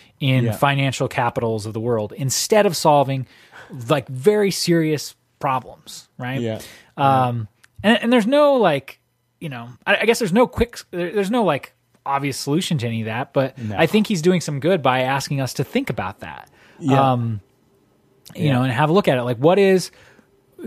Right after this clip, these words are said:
Speaker 1: what are we doing, or as an individual developer, what are you doing,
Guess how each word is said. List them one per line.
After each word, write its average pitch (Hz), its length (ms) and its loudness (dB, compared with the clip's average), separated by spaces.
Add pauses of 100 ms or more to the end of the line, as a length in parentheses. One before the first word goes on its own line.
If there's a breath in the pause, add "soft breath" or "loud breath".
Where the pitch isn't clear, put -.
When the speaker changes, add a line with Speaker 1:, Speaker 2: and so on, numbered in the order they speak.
(120)
Speaker 1:
what 170 240 4
are 208 80 4
we 202 160 0
doing, 139 320 0
or 143 240 -2
as 135 160 -2
an 160 80 0
individual 147 440 0
developer, 139 400 2
what 147 200 2
are 147 60 2
you 156 280 0
doing, 117 480 -2